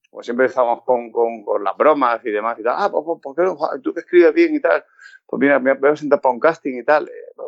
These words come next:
¿por qué no me escribes el monólogo?". "Pues venga", y tal. Y mi hermana, que se atreve con todo,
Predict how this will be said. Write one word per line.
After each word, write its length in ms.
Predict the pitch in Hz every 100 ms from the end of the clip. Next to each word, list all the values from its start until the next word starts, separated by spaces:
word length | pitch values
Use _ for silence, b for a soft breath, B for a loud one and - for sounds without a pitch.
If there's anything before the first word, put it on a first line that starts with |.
| - -
¿por 120 | 117
qué 60 | 147
no 60 |
me 60 | 175
escribes 260 | 170 165 160
el 80 |
monólogo?". 420 | 143 151 160 123 123 _ _
"Pues 240 | - 131 156
venga", 360 | 151 131 117 107
y 100 | 104
tal. 200 | 107 92 _ -
Y 280 | 120 113 104
mi 140 | 104
hermana, 400 | 107 117 123 120
que 80 | 117
se 100 | 120
atreve 220 | 113 117
con 140 | 117
todo, 360 | 110 131 131